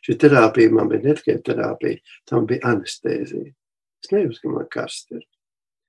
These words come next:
Lūk, tu redziet, ir daudz, kas pateikts, jā. Es domāju, tiešām mākslā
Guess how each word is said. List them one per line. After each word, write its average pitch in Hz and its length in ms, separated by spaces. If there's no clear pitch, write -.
Lūk, 131 240
tu 165 120
redziet, 143 400
ir 131 80
daudz, 139 280
kas - 160
pateikts, - 640
jā. 127 200
Es - 120
domāju, 147 320
tiešām 120 400
mākslā 117 500